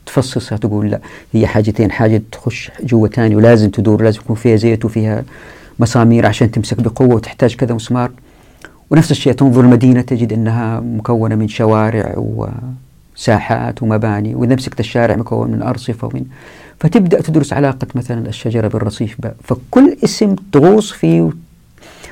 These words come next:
وتدرس الشجرة، المنطقة هذه يبغى لها شجرة كبيرة صغيرة. فهو بيقول نب-، نق-، نقدر نفهم العمران أفضل ونبنيه بطريقة أفضل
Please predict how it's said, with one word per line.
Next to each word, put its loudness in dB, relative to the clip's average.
وتدرس 2
الشجرة، 0
المنطقة 0
هذه 2
يبغى 0
لها 0
شجرة -2
كبيرة 0
صغيرة. -4
فهو 2
بيقول 2
نب-، 0
نق-، 0
نقدر 2
نفهم -2
العمران -4
أفضل -6
ونبنيه 0
بطريقة -6
أفضل -6